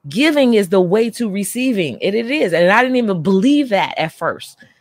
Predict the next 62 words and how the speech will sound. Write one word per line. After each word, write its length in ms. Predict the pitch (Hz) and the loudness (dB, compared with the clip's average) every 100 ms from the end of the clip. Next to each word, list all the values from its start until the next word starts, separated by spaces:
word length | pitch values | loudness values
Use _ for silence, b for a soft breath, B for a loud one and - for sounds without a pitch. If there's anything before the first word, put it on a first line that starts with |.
| b | b
I 80 | 202 | 0
didn't, 260 | 285 254 - | 0 0 2
I 80 | |
didn't 160 | 311 311 | 2 0
even, 240 | 262 226 | -2 -2
even 280 | 214 202 185 | -4 -4 -4
used 180 | 180 196 | -6 -6
to 80 | 170 | -6
believe 340 | 165 170 175 | -4 -4 -4
in 140 | 156 143 | -4 -4
paying 260 | 180 139 | -4 -6
tithes. 440 | 127 170 143 123 131 | -2 0 0 0 -2
I 100 | 160 | -2
was 100 | 139 | -2
like, 160 | 135 | -2
"I'm 140 | 135 165 | -2 -6
keeping 260 | 185 160 | -8 -8
my 140 | 143 160 | -6 -4
money. 260 | 151 139 | -4 -2
I 80 | 151 | 0
gotta 140 | 143 | 0
pay. 200 | - 143 - | 0 -2 -2
I 80 | 156 | 0
got 200 | 139 131 | 0 0
bills 240 | 170 175 | -2 -2
to 100 | 156 | -4
pay. 280 | - 165 156 - B B B | -2 0 0 -4 B B B
I 80 | - | -2
got 240 | 147 127 - | 0 0 -4
pe-, 160 | 196 - | -12 -8
children 320 | - 185 175 | -2 -2 0
to 60 | 160 | -4
feed, 200 | 175 165 | -2 0
all 140 | 156 | 2
that 80 | 156 | 0
stuff. 200 | - 151 | 0 -2
I'm, 120 | 127 | -2
I 160 | - 156 | -4 -2
am 120 | 156 | -2
not 180 | 147 135 | -2 -2
even 180 | 127 101 | -4 -8
investing 540 | 123 123 147 147 139 | -8 -4 -2 -2 -6
in, 100 | 135 | -2
what 80 | 156 | -2
are 60 | 170 | 0
you 60 | |
talking 240 | 170 160 143 | 0 -2 0
about? 260 | 123 - _ b b | -2 -4 _ b b
Um, 240 | 139 147 123 | 0 0 2
giving 220 | 151 143 | 2 2
a 60 | 131 | 4
donation 560 | 139 135 135 127 127 120 | 4 4 2 -2 -4 -6
and 100 | 117 | -4
paying 280 | 143 131 | -4 -4
tithes 500 | 123 127 127 123 120 | -2 0 2 0 -2
and 200 | 120 113 - - - | -8 -10 -12 -16 -8
ten 240 | 165 143 | -4 -2
percent 340 | 131 - 139 | -2 -4 -4
and 80 | 127 | 0
all 140 | 135 127 | 0 2
that 140 | 127 | 0
stuff." 340 | - 117 - | 0 0 -2